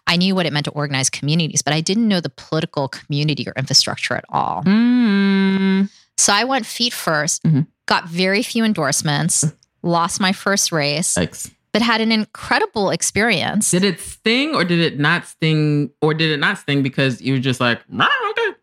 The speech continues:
Speaker 2: I'm, you know,
Speaker 1: I just went in feet first.
Speaker 2: Mm-hmm.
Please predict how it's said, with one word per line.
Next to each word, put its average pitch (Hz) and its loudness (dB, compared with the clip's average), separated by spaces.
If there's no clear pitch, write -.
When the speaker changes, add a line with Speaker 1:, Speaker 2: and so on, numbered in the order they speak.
Speaker 2:
I'm, 151 0
you 156 2
know, 147 2
Speaker 1:
I 302 2
just 440 0
went 349 0
in 330 0
feet 302 -2
first. 285 0
Speaker 2:
Mm-hmm. 139 2